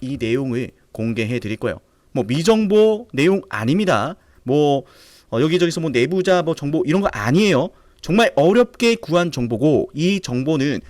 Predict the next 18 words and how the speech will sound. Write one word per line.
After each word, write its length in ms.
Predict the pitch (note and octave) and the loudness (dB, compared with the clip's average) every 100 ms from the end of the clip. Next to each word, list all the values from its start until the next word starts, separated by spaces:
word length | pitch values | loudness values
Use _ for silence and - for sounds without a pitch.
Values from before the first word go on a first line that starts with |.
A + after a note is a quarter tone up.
| - | -2
여의도에서만 800 | A2+ A2+ F3 G#3+ A3 G#3 F#3+ F#3+ | 2 4 4 2 0 -2 -2 -4
돌아다니고 480 | D3 C#3 B2+ B2 C#3 | -2 -4 -4 -4 -6
있고 340 | - F3+ A#2 - - _ | 2 2 2 -2 -20 _
뉴스나 400 | B2+ F3+ - A3+ | 0 0 0 0
이런 220 | - C#3+ F3+ | 0 0 0
데선 180 | E3+ | -2
찾아볼 400 | F#3 - A#3+ G#3+ | -6 -4 -2 -2
수가 240 | G3 F#3+ G#3 | -4 0 0
없어요. 300 | B2+ E3 - _ - | 2 0 -2 _ -2
맞나요? 360 | C3+ G3 A3 _ _ _ _ - | 2 2 0 _ _ _ _ -10
자, 300 | G#2 D#2+ - _ _ | -6 -6 -10 _ _
다음 320 | - G#2+ C#3+ D3 | -6 -2 -2 0
방송 500 | C#3 C3+ C#3 C#3 B2 _ - | -2 -2 -6 -8 -10 _ -12
기대해 320 | - B2 C3 | -4 -2 -2
봐야겠죠. 500 | A2+ G2+ A2 - G2 - _ - | -2 -4 -6 -8 -10 -12 _ -4
영상 380 | A2+ D3 F#3 F3 | -2 0 -2 0
끝까지 480 | F#3 F#3 G3 F3+ F3 | -2 2 2 2 0
봤다면 520 | A#2+ - C3+ E3 | -2 -2 2 2